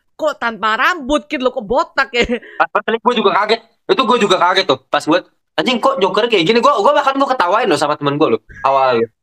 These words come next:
Speaker 2: Gue ketawain, gue kan kasih liat temen gue yang itu, yang si Kevin tuh yang di podcast gue kemarin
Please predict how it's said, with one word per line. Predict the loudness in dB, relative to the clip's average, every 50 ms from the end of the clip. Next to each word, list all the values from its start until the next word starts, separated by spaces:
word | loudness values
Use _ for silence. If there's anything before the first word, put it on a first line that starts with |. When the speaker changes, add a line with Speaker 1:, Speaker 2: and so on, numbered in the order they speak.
| _ _ _
Speaker 2:
Gue | 0 0 0
ketawain, | 2 2 2 2 2 2 2 2 2
gue | 2 2 2 2
kan | 2 0
kasih | -2 -2 0 0 0
liat | 0 0 -4 _ _
temen | _ -2 0 0 0
gue | 2 2 2
yang | 2 2 0
itu, | 0 0 2
yang | 2 2 2 0
si | -2 -4 -2
Kevin | -2 -2 0 0 -2 0
tuh | 0 0
yang | 0 0
di | 0 -2 -2
podcast | _ -2 -4 -2 -2 -6 -8 -4
gue | -2 -2 -2 -2
kemarin | -4 -6 -6 -4 -4 -4 -6